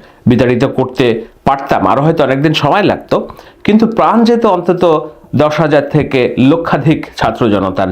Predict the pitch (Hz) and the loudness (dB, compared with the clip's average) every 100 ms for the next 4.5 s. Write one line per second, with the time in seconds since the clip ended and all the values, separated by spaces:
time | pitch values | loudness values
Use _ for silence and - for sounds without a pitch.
0 | 104 117 131 113 107 110 110 113 113 135 | -2 0 0 0 0 0 0 0 2 0
1 | 127 - 120 - - - - - 160 190 | 0 -2 -6 -8 -18 -20 -10 -2 0 2
2 | 190 151 110 101 - - 131 135 156 123 | 2 2 2 -2 -6 -4 -2 0 0 2
3 | 107 92 - 98 - 87 120 120 110 - | 0 -2 -4 -4 -2 2 2 0 -4 -12
4 | - - - - 214 | -20 -10 -2 0 2